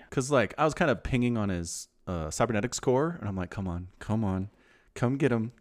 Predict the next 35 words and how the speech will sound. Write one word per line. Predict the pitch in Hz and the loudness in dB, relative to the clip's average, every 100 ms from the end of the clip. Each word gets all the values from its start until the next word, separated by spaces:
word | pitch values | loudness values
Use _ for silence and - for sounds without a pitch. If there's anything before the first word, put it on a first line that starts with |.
| - _ _ - | -20 _ _ -6
You | 117 | -4
can | 143 | 0
kill | 160 | 2
these | 135 123 | 2 2
lings. | 120 110 117 123 - | 0 0 0 -2 -2
And | 139 | 2
it | |
was | 185 | 4
on | 254 | 4
hold | 208 285 | 4 6
position | 381 370 339 | 8 8 6
for | 302 202 | 4 2
a | 180 | 2
while, | 160 226 285 165 | 2 2 6 6
and | 151 | 6
then | |
I | 147 | 2
think | 147 320 | 2 0
he | - | 2
manually | 180 143 156 202 156 | 4 4 4 4 4
chose | 135 147 180 | 4 4 4
to | 151 | 4
be | 123 | 4
like, | 117 | 4
"All | 135 | 6
right, | 135 120 | 6 6
go | 147 | 2
get | 143 160 | 4 4
him." | 131 101 | 6 4
And | 107 | 0
I | 110 | 0
was | 107 | 0
like, | 107 92 - | 0 -2 -2
"Oh, | 82 73 | -4 -4
man. | 73 73 71 | -6 -8 -8